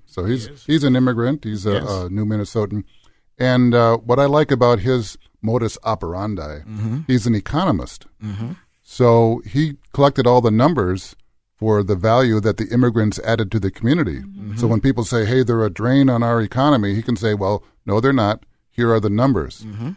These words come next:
Speaker 1: Do numbers convince everybody, or there's, there seems to be kind of a strong emotional component to the anti-immigrant,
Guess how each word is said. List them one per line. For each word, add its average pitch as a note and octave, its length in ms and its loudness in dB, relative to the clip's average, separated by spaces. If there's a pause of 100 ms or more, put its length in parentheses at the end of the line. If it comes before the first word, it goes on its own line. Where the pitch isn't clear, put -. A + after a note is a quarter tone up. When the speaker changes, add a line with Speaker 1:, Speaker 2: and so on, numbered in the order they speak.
(300)
Speaker 1:
Do C#3 220 6
numbers E3+ 520 2
convince E3 520 0
everybody, D#3 580 2
or A2+ 140 2
there's, A2 340 -6
there A2 160 -6
seems F3+ 280 -4
to D#3+ 60 -10
be D3 140 -2
kind D3 180 0
of A#2 120 0
a G#2 240 0
strong D3 340 0
emotional A#2 540 0
component G#2 500 -4
to A2 80 -8
the F#2+ 240 -4
anti-immigrant, G#2 920 -4